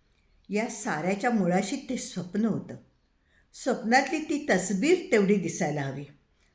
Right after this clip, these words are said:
मग साऱ्या कोड्यांचा उलगडा होईल. त्यांना का कोण जाणे, पण असं सारखं सारखं वाटत होतं. पण मग त्यांना एक अनामिक भीतीही वाटू लागली. तो तसबिरीतला चेहरा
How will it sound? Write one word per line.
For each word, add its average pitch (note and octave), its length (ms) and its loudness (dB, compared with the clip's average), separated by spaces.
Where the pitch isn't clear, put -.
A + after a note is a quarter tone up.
मग D4 180 -4
साऱ्या D#4 500 0
कोड्यांचा A3 520 2
उलगडा E3+ 400 0
होईल. C#3+ 320 -6
त्यांना C4 260 -2
का A#3+ 280 -6
कोण G3+ 320 0
जाणे, C#3+ 420 -4
पण E4 120 -2
असं C#4+ 220 -2
सारखं A3 480 -2
सारखं A3+ 400 -2
वाटत D#3 380 -4
होतं. A#2+ 240 -10
पण F#3+ 200 -2
मग F3 300 -4
त्यांना G3 300 0
एक F#3 400 -2
अनामिक F#3 560 2
भीतीही G#3+ 500 -2
वाटू E3 300 -2
लागली. C3+ 360 -6
तो E4+ 200 -4
तसबिरीतला G3+ 720 -2
चेहरा G3+ 800 -6